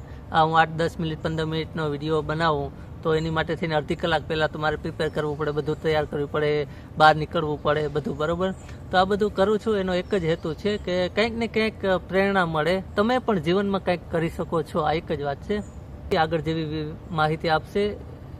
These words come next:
જેવી રીતે એ બધા બીજાની માહિતી આપતો રહીશ. બાકી ઘણા લોકો એમ કહે કે યુરોપનું, તો ભાઈ યુરોપની કોઈ વર્ક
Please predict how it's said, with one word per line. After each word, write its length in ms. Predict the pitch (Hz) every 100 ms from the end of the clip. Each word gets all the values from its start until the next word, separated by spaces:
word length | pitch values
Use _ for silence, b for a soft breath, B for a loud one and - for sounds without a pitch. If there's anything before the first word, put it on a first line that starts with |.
| - -
જેવી 200 | 160 165
રીતે 200 | 165 165
એ 280 | 196 202 185
બધા 340 | 170 170 165 156
બીજાની 400 | 156 165 160 156
માહિતી 360 | 151 151 156
આપતો 260 | 151 - 196
રહીશ. 140 | 220 208
બાકી 220 | 170 175
ઘણા 200 | 175 185
લોકો 220 | 175 180
એમ 120 | 185
કહે 120 | 180 175
કે 120 | 170
યુરોપનું, 560 | 165 180 165 - 147
તો 60 | 170
ભાઈ 260 | 175 151 143
યુરોપની 380 | 165 180 185
કોઈ 220 | 170 175 160
વર્ક 180 | 156